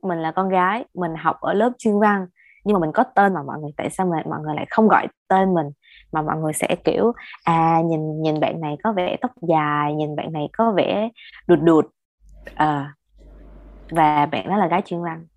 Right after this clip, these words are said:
Đó là, nó nghĩa là câu chuyện là mình muốn cái tên của mình sẽ phải gắn với rất nhiều những danh, những cái, ờ, những cái gì ta? Những, những, những cái điều tốt đẹp mà mình muốn. Nghĩa là nếu mà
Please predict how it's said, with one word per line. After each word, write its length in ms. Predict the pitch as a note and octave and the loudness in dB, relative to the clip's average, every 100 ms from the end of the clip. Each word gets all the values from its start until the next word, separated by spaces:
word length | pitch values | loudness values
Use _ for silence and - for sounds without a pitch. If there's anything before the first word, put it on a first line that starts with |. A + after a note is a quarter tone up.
| _ - - - - - | _ -20 -20 -20 -20 -8
Đó 160 | - A#3+ | 2 4
là, 120 | E3 F3+ - | 2 -2 2
nó 120 | B3+ | 4
nghĩa 240 | B3+ C#3+ | 6 4
là 240 | G#3+ F#3+ D#3 | 4 4 2
câu 180 | - G3 | 0 -2
chuyện 280 | F#3+ - | -2 -4
là 280 | E3 D3+ C#3+ C#3+ _ _ _ - - - | -6 -6 -8 -10 _ _ _ -20 -6 0
mình 220 | F3 E3 | 2 6
muốn 320 | F3+ A3+ D4+ C#4 | 8 8 6 4
cái 100 | C4+ | 2
tên 300 | G#3+ G3+ G3 | 4 2 2
của 140 | E3+ | 0
mình 220 | G3+ D#3 | 0 -2
sẽ 180 | C#3+ - | -4 -4
phải 240 | - E3+ | 0 0
gắn 540 | F3+ F#3+ A3+ D4 D#4+ A#3+ | 2 2 0 -2 -2 -2
với 320 | G#3 A3+ B3+ | 0 0 -2
rất 280 | A#3+ C#4+ - | -2 -2 -2
nhiều 360 | F#3 D#3+ D3+ D3+ D3 | -2 -2 -6 -8 -8
những 380 | D#3 - A#3 C#4+ - - - - - | -8 -2 0 -2 -4 -20 -20 -20 -8
danh, 240 | - G3+ G3+ - - - - - | 2 4 4 0 -14 -16 -20 -6
những 360 | F3 F3 G3 | 0 2 2
cái, 420 | A3+ B3+ B3+ B3 B3 | 2 2 4 2 0
ờ, 340 | G3+ F#3+ F#3+ F#3 - _ - - - - - | 0 0 -2 -8 -16 _ -20 -20 -20 -20 -10
những 120 | E3+ | -6
cái 120 | G3 A#3 | -2 2
gì 140 | G3+ | 2
ta? 140 | - F#3 _ _ - | 0 -4 _ _ -12
Những, 300 | C#3 F3+ A3 | -6 0 2
những, 280 | C#3+ F#3+ G#3 | 2 0 0
những 180 | - | -2
cái 140 | G3 B3 | 2 4
điều 120 | E3+ | 4
tốt 200 | A3 B3+ | 2 2
đẹp 180 | E3+ C#3 | 0 -2
mà 80 | D#3 | -6
mình 200 | D3 D3+ | -6 -4
muốn. 180 | D#3+ G#3+ | -2 0
Nghĩa 60 | |
là 120 | G3+ D#3 | -2 -2
nếu 280 | E3 G3+ | 2 4
mà 260 | D4+ A#3 D#3 | 4 0 -4